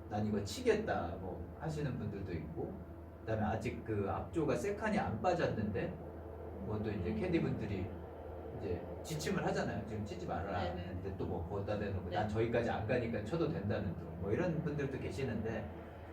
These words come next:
Speaker 1: 자, 결론적으로 오늘 뭐, 저희 방송 역사상 최초 캐디분이 직접 출연을 하셨는데 일단은 그런 것 같아요. 뭐, 어디 가도 저도 이제 예전에 이제 술집에서 알바하면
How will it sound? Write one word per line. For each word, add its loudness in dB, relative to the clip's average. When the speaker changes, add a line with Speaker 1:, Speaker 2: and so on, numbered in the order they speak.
Speaker 1:
자, 4
결론적으로 8
오늘 8
뭐, 6
저희 4
방송 2
역사상 0
최초 0
캐디분이 2
직접 0
출연을 2
하셨는데 2
일단은 8
그런 8
것 8
같아요. 6
뭐, 2
어디 12
가도 6
저도 6
이제 8
예전에 4
이제 0
술집에서 2
알바하면 6